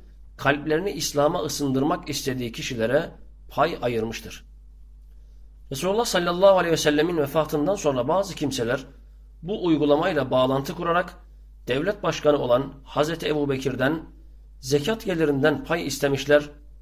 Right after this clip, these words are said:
Duruma müttali olan Hazreti Ömer radıyallahu anh, "De ki, hak Rabbinizdendir. Artık dileyen iman etsin, dileyen inkar etsin."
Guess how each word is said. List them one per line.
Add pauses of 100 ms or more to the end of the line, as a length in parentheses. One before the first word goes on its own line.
(320)
Duruma
müttali
olan
Hazreti
Ömer (180)
radıyallahu
anh, (1500)
"De
ki, (2000)
hak (180)
Rabbinizdendir. (800)
Artık
dileyen
iman
etsin, (460)
dileyen
inkar
etsin."